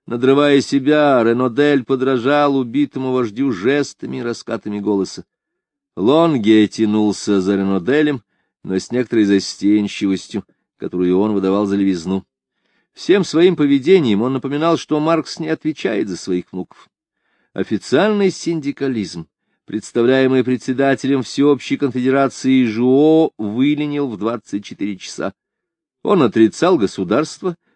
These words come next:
в мирное время, чтобы стать перед ним на колени во время войны. Революционный шут Эрве, вчерашний крайний антимилитарист,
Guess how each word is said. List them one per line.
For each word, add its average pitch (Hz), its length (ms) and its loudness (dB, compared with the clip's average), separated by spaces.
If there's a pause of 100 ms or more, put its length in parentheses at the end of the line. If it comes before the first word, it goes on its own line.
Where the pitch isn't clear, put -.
(100)
в 90 140 -6
мирное 90 480 0
время, 117 460 2
чтобы 95 200 -10
стать 101 480 -2
перед 92 240 -4
ним 90 140 -4
на 90 80 -6
колени 92 420 0
во 120 80 0
время 90 280 -2
войны. 110 340 -4 (1400)
Революционный 165 640 4
шут 196 320 0
Эрве, 131 640 2
вчерашний 135 800 -2
крайний 127 640 -2
антимилитарист, 117 1120 -4